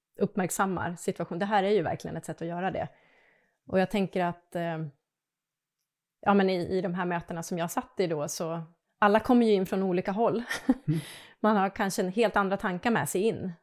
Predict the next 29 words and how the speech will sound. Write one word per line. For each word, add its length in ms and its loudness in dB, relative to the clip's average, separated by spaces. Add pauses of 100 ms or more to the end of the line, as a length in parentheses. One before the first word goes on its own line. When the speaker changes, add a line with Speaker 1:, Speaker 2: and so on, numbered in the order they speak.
(100)
Speaker 1:
i 120 -2
ett 100 -2
sånt 260 -6
möte, 320 -6
eller 220 -4
man 200 -4
är 40 -2
på 120 -8
väg 240 0
någon 140 -2
annanstans, 840 -4 (460)
eh, 180 -6
i, 380 -4
i 120 -8
tanken 460 -8 (220)
Speaker 2:
Mm. 100 -16
Speaker 1:
efteråt. 600 -6 (680)
Ehm, 600 -4 (840)
mm. 240 6 (400)
Så 160 -6
medvetenhet, 760 0
är, 340 -6 (580)
det, 200 4
det, 400 -2
det 160 -2
tar 160 8
jag 100 6
med 140 2
mig. 180 4